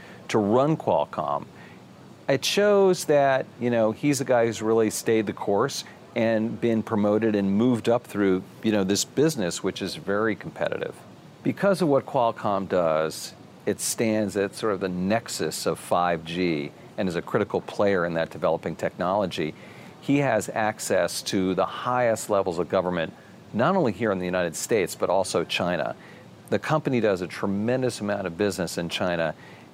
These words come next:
and, you know, it's very important for them to make <laughs> sure the Chinese government understands what they're trying to do. Obviously, what's going on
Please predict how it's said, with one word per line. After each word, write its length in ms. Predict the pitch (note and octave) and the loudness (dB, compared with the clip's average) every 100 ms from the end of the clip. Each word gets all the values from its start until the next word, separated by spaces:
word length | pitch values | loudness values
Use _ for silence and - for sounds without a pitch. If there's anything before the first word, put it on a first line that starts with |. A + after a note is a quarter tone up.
| - | -4
and, 420 | A2 G2+ G2 F#2+ - - | 0 2 0 -2 -6 -8
you 120 | B2 | -2
know, 120 | G#2+ F#2 | 0 0
it's 140 | - | 0
very 260 | A2 A2 G#2 | 0 2 0
important 500 | - B2+ C3+ G2 - | 0 -2 -2 -4 -6
for 140 | G2 | -4
them 600 | F2 A#2 D3+ F#2 F#2 F#2+ | 0 2 2 0 -4 -6
to 160 | - F#2+ | -6 -4
make 240 | G2+ F#2+ | -2 -2
<laughs> 0 | |
sure 320 | - - B2+ A#2 | 0 0 2 0
the 100 | F2 | 0
Chinese 460 | A#2+ A2 G2+ E2+ | 0 0 -2 -2
government 480 | A2+ G2 F#2+ F2 - - - - - - A#2 | 0 0 0 -4 -6 -14 -20 -20 -20 -6 -2
understands 640 | B2+ G#2 - A2 G#2 F#2+ | 0 -2 0 0 0 0
what 140 | F#2 - | -2 -4
they're 100 | D#2 | -4
trying 240 | F#2 D#2+ | -4 -4
to 60 | D2 | -4
do. 180 | D#2 - - - - - - - - - | -4 -6 -10 -20 -20 -20 -20 -20 -10 -2
Obviously, 480 | C3+ D#3+ D3+ - | 0 2 0 0
what's 200 | B2 A#2 | 0 0
going 340 | - A#2+ A#2 G#2+ | 0 0 0 0
on 480 | G2+ G2 F#2+ F#2+ | 0 2 0 -2